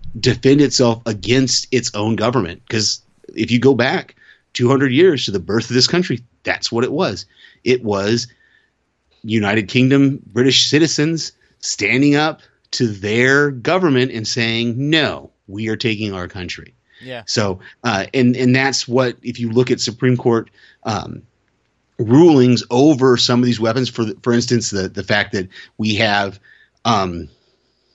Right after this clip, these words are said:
Speaker 1: pistol grip shotguns that are allowed to be purchased by civilians.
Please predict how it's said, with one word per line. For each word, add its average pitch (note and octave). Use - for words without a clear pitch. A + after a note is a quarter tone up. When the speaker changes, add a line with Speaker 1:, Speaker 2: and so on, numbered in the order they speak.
Speaker 1:
pistol C#3+
grip A2+
shotguns F#2
that A#2+
are A#2+
allowed G#2
to -
be G#2
purchased A2+
by F#2
civilians. A2+